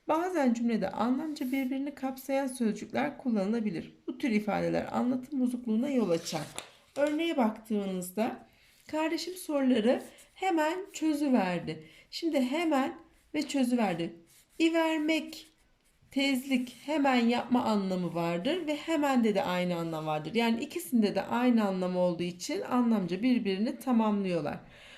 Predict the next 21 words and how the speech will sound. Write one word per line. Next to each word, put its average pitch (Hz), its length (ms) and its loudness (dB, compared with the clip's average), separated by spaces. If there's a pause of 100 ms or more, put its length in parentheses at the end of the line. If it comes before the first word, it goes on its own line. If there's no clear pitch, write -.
(160)
Okula 349 420 2
her 370 180 -2
gün 262 220 -2
iki 269 240 -6
kilometre 208 760 0 (360)
yaya 262 580 4 (140)
yürüyerek 254 600 2
giderdi. - 540 -2 (440)
Yürümek, 349 680 2
yani 277 380 2
yürümek 294 400 2
sözcüğünde 208 680 0
zaten 294 520 -2
yaya 202 400 2
anlamı 214 460 0
vardır. 208 460 0
O 247 120 4
yüzden 185 360 2
biz 202 360 -6
burada 208 180 0
yayayı 214 580 2